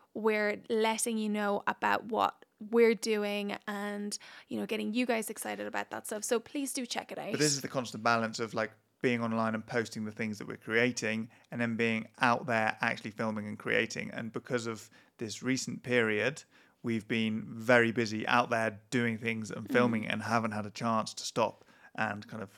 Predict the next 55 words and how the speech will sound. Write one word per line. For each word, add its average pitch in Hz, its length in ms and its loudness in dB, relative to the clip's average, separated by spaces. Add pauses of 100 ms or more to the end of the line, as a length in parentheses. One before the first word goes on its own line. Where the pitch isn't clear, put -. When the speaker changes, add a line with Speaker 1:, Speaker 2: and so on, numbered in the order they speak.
(240)
Speaker 2:
ske-, - 400 2
we 120 100 2
haven't, 147 240 6
we 170 80 2
just - 80 -2
haven't 208 160 4
scheduled 120 440 4
in 107 180 4
time 113 320 2
because 107 180 -10
we've 104 80 -8
been 107 140 -8
too 110 100 -6
excited 104 360 -4
to - 40 -6
go 101 160 4
out 101 160 2
and 98 160 -4 (140)
do 330 60 2
Speaker 1:
<laughs> 320 100 4
Speaker 2:
stuff, - 260 2 (240)
which 127 160 4
is 117 100 0
amazing. 120 400 4
This 123 140 2
isn't 139 180 0
a 123 40 0
complaint, 107 480 -2
in 107 100 -8
case 113 300 -4
it - 60 -2
sounds 110 200 2
like - 160 4
a 466 40 12
complaint. - 360 8 (200)
Speaker 1:
<laughs> - 180 -10
Speaker 2:
Um, 110 400 6 (220)
but 117 280 8
that's 120 240 8
why 117 320 8
we're 107 320 2
going 131 220 6
to 113 80 -4
Nepal. 123 320 4
We're 123 80 4
going 120 140 2
to 107 40 -8
Nepal 117 280 -4
for 110 120 -6
a 110 40 -4
month. 135 440 2 (720)
Two 156 160 6
of 143 60 10
those 123 140 6
weeks 127 360 4